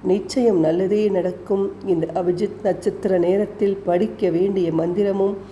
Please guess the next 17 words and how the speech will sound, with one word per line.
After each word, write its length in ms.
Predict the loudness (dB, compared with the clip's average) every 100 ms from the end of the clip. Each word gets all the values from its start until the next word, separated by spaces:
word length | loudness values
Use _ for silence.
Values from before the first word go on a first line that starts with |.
| -20 -6
இருக்கிறது. 580 | -2 0 0 0 0 -2 -10 -16 -18 -2
அதையும் 460 | 0 2 2 2
நான் 240 | 2 0 0
டிஸ்கிரிப்ஷன் 540 | -4 -4 -4 -2 -2
பாக்ஸில் 420 | -2 -4 -4 -4
தருகிறேன். 500 | -2 0 2 2 0 -2 -12 -18 -14 -2
இந்த 280 | 2 2 2
இடத்தில் 460 | 2 0 -2 -2
உங்களோடு 520 | 2 2 2 2 2
பகிர்ந்து 480 | 0 -2 0 -2 -2 -2
கொள்வோம். 340 | -2 0 -2 -4 -12 -20 -20 -20 -10 0
அபிஜித் 500 | 2 2 -2 -4 -2
நட்சத்திர 520 | -2 -2 -6 -4 -4 -4 -4
ஸ்ருதி. 260 | 0 -2 -4 -12 -16 -18 -20 -20 -20 -20 -16 -2
அபிஜித 720 | 0 2 0 0 0 2 0 0
ஆகமாந்து 840 | 2 4 2 2 2 2 2 0 -2
தீர 540 | 0 0 0 0 -2